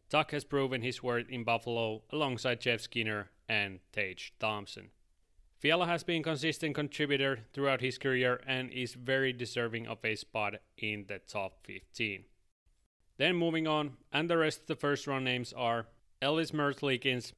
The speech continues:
at number sixteen, number seventeen, Nick Schmaltz,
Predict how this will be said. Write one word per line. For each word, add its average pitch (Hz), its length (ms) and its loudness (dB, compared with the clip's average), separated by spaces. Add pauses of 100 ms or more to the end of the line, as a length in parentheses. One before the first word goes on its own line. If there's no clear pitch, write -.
at 127 160 2
number 123 260 -2
sixteen, 117 640 -2 (640)
number 160 160 2
seventeen, 151 560 0 (120)
Nick 135 200 0
Schmaltz, 127 540 -2